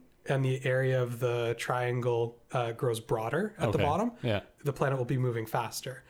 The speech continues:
Speaker 2: Okay.
Speaker 1: If it's further out from the sun
Speaker 2: Mm-hmm.
Speaker 1: and the, that bottom of the triangle is smaller,
Speaker 2: Narrower, yeah.
Speaker 1: narrower, it'll be moving slower.
Speaker 2: Okay.
Speaker 1: And what he's describing is, is the change in velocity at the apogee and perigee
Speaker 2: Right.
Speaker 1: of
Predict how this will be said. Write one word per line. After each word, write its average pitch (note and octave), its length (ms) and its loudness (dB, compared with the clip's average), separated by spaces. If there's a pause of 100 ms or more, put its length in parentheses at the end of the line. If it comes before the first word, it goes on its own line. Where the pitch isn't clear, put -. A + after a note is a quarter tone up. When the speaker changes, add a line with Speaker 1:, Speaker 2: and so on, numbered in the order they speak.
Speaker 2:
Okay. A#2 360 2
Speaker 1:
If D3 100 2
it's D#3 120 -2
further F3 420 2
out F#3 260 0
from C3+ 240 -2
the A#2 80 -2
sun A2 480 -4
Speaker 2:
Mm-hmm. A2 220 2 (440)
Speaker 1:
and B2+ 220 0
the, B2 280 0
that B2 220 0
bottom C3 280 2
of A#2+ 60 0
the A#2 60 -4
triangle A#2+ 440 -2
is A2+ 100 -4
smaller, C#3 520 -2
Speaker 2:
Narrower, F#2 520 2
yeah. G#2 220 0
Speaker 1:
narrower, D3+ 500 0
it'll C#3+ 200 2
be C3 100 2
moving A#2+ 260 0
slower. A#2+ 520 -4
Speaker 2:
Okay. G#2 220 2
Speaker 1:
And C#3+ 180 2
what E3 160 6
he's F3 260 2
describing D3 800 2
is, B2+ 500 0
is A#2+ 300 -2
the C3 80 -4
change C3 300 0
in B2 80 -2
velocity B2 480 0
at A#2 80 -4
the B2+ 80 0
apogee A#2 360 -4
and A2+ 100 -10
perigee A#2+ 600 0
Speaker 2:
Right. F#2 280 2
Speaker 1:
of B2+ 200 0